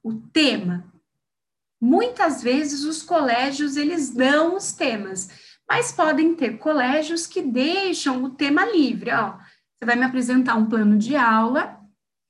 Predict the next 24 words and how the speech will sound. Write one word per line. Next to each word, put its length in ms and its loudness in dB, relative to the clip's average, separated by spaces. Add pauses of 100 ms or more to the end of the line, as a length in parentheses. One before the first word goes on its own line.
(320)
ou 200 6
aula 320 4
teste, 760 -2 (380)
depende, 680 0
varia 320 -2
do 120 -10
colégio. 680 -2 (1160)
E 140 4
se 140 -4
for 240 0
livre, 720 0 (220)
coloca 600 2
lá 440 -2 (160)
o 200 -2
artigo 440 -2
da 160 0
B 120 -2
N 200 -2
C 220 -6
C, 380 -2
porque 360 -8
dá 140 -2
um 220 -2
plus, 760 -2